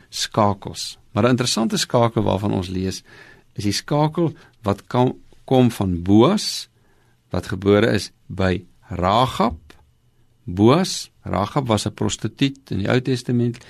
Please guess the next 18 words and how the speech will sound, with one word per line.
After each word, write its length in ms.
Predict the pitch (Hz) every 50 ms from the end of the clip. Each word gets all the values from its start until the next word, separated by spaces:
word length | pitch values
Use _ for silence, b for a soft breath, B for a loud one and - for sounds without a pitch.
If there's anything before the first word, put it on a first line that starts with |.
| B B B B
lees 260 | - 98 101 107 -
ons 120 | - 110 -
van 160 | - 110 104
haar. 240 | 101 104 110 117 120 b b b b b b b b b b b b _ _
En 300 | - 110 113 110 107 95
dan 360 | 92 107 143 196 202 170 156 - _ _
kom 260 | _ - 110 104 98
hy 80 | 95 98
in 300 | - 101 95 98 - - _
Obed 580 | 147 165 185 165 143 156 165 170 170 - - _ _ _ _ _ _ _ _
van 320 | _ - - 104 98 87
Rut, 580 | 85 92 120 180 180 180 - - - - _ _ _ _ _ _ _ _ _ _ _ _ _ _ _
en 240 | - 104 95 92 90
Rut 240 | 98 127 147 147
van 220 | - - 156 156 - -
Isaia, 600 | 123 120 - - - 95 92 92 98 98 95 95
en 140 | 95 101 98
Isaia 600 | 95 90 - - - 104 98 98 98 98 98 95